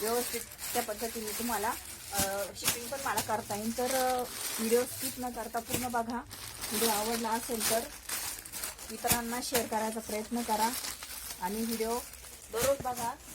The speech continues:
डेली व्हिडिओ आपला पडणार आहे. तर तुम्ही बघू शकता ट्रान्सपोर्टनी माल आलेला आहे हा. तर, अ, जो जो माल संपलेला होता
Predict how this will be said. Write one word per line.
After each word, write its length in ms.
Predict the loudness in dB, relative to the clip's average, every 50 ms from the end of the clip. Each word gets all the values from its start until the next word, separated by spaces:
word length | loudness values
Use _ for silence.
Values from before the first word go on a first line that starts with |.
| -8 0 2
डेली 200 | 2 2 2 2
व्हिडिओ 240 | -2 0 2 2 2
आपला 300 | 2 2 2 4 2 4
पडणार 400 | 4 4 4 4 6 4 4 6
आहे. 280 | 6 4 4 4 2 0 -2 -4 -8 -8 -4 -4 -2 -2 -4 _ _ -20 -20 -20 -20 -20 -20 -20 -20 -20 -20 -20 -20 -20 -20 -20 -20 -20 -20 -20 -20 -20 -20 -20 -20 -20 -20 -14 -14
तर 120 | -12 -10 -4 -2
तुम्ही 200 | -2 0 0 0
बघू 240 | 0 0 0 0 0
शकता 500 | 0 0 2 0 0 0 0 0 -2 -2 -4 -6 -8 -10 -12 -10 -6
ट्रान्सपोर्टनी 580 | -2 -2 -2 0 -2 -4 -4 -4 -4 -6 -4
माल 220 | -2 -2 -2 0 0
आलेला 300 | -2 -2 -2 -4 -2 -2
आहे 140 | -4 -4
हा. 220 | -4 -4 -4 -4 -2 -2 -4 -2 0 0 2 2 2 2 2 0 0 -2 -2 0
तर, 280 | 2 4 4 4 4 2
अ, 140 | 2 0
जो 220 | -2 -2 -2 0 0
जो 160 | 0 0 2
माल 180 | 4 4 4 4
संपलेला 440 | 2 0 -2 0 0 2 2 2
होता 160 | 2 0 0